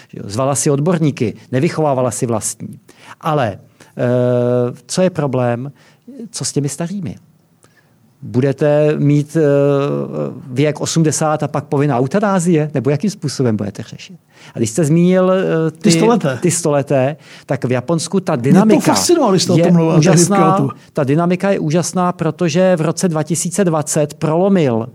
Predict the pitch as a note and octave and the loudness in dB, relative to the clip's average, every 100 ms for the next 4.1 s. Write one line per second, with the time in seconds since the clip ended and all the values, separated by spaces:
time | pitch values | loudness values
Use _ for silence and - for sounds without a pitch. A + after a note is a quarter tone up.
0 | - - _ C#3 - G3 G3+ - _ _ | -20 -20 _ -4 0 -2 -2 -20 _ _
1 | - B2 C#3 E3 F3+ F3+ - C#3+ A#2+ - | 0 0 0 0 0 -2 -2 -4 -4 -8
2 | - - D#3+ C#3+ D3+ C3 B2+ C#3 C3+ E3 | -8 -4 0 0 0 -4 -2 -2 -2 -6
3 | C#3 - C3+ - C#3 - B2 - - - | -6 -6 -4 -4 -4 -6 -10 -10 -16 -20